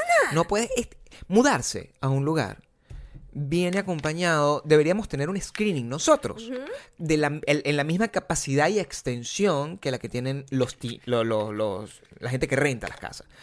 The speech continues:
Speaker 2: Ujú.
Speaker 1: O sea, que a uno, a uno le hacen una revisión exhaustiva para ver si uno es un malandro, si uno, si, si uno trafica drogas, si uno va, va a poder pagar la renta a tiempo, etcétera, etcétera, etcétera. Pero uno se muda aquí
Speaker 2: A
Speaker 1: a
Speaker 2: ciegas,
Speaker 1: ciegas,
Speaker 2: a
Speaker 1: a
Speaker 2: ciegas,
Speaker 1: ciegas.
Speaker 2: sin saber
Speaker 1: Entonces,
Speaker 2: cómo son los fucking
Speaker 1: de
Speaker 2: vecinos.
Speaker 1: repente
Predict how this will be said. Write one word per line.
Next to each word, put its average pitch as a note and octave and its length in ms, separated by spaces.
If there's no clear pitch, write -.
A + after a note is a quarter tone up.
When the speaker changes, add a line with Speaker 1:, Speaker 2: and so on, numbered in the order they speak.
Speaker 2:
Ujú. G#3 140
Speaker 1:
O E3 60
sea, E3+ 180
que B2+ 80
a B2 100
uno, B2+ 200
a C3+ 40
uno D3 160
le E3+ 60
hacen F3 160
una F3+ 140
revisión D3+ 360
exhaustiva F3+ 600
para C#3+ 140
ver C3 100
si D#3+ 80
uno D#3 100
es E3 60
un F3 40
malandro, D3+ 460
si C3+ 80
uno, C3+ 260
si, A#2 160
si G#2+ 160
uno A#2+ 120
trafica B2+ 400
drogas, C#3 480
si A#2+ 80
uno C3+ 240
va, A#2 60
va C3 140
a C3 60
poder D3+ 220
pagar C#3+ 220
la C#3+ 80
renta D3 220
a - 20
tiempo, E3 320
etcétera, D3 320
etcétera, B2+ 300
etcétera. B2+ 320
Pero D3 180
uno D#3+ 120
se A3 140
muda F#3+ 340
aquí B3 380
Speaker 2:
A D#4 60
Speaker 1:
a - 20
Speaker 2:
ciegas, A#3+ 520
Speaker 1:
ciegas, - 140
Speaker 2:
a A#3 60
Speaker 1:
a - 20
Speaker 2:
ciegas, - 300
Speaker 1:
ciegas. F3 340
Speaker 2:
sin A#3+ 80
saber A3+ 220
Speaker 1:
Entonces, C4+ 40
Speaker 2:
cómo D4 100
son C#4+ 100
los C#4+ 120
fucking A#3+ 200
Speaker 1:
de E3 80
Speaker 2:
vecinos. F#3+ 180
Speaker 1:
repente A3+ 240